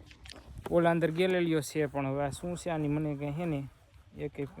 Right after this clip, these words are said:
અનુભવ નથી. તો જોયું પછી ઓર જીરાનું છે, જો આ બધું હવે. હાલો તો જી હોય, બોલાવી બાકા જી કે આપણે તો નાખી ખંભે પંપ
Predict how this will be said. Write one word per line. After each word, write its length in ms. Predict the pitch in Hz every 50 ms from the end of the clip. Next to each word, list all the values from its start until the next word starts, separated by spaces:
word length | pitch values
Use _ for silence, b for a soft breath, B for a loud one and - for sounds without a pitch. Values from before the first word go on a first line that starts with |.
| 143
અનુભવ 360 | 156 160 160 151 143 156 160 160
નથી. 380 | 165 185 175 - - 139 139 - - - - - - - - - - - - 160 - - - - - - - -
તો 300 | 165 156 160 160 160 156
જોયું 320 | 143 170 185 190 180 160
પછી 260 | 143 - 160 160 160 165
ઓર 140 | 165 151
જીરાનું 580 | 131 - 139 139 156 170 160 156 156 147 143 135
છે, 360 | - - - - 160 151 135
જો 240 | 123 135 143 143 135
આ 120 | 131 127
બધું 300 | 120 123 127 120 - 120 117
હવે. 240 | 123 120 117 113 - - - - - - - - - - - - - - - - - - - - - b b b b b b b b b -
હાલો 200 | 151 196 226 214
તો 120 | - 135
જી 240 | 104 135 160 165 131
હોય, 320 | 117 135 160 160 151 127 110 - - - -
બોલાવી 240 | - 156 160 156 135
બાકા 320 | 113 123 147 156 - - 117
જી 140 | 113 139
કે 120 | 131 135 135
આપણે 260 | 151 160 170 185 165
તો 180 | 123 - 127 117
નાખી 340 | 135 147 160 - - -
ખંભે 260 | 127 - 151 143 147 143
પંપ 240 | - 156 160 165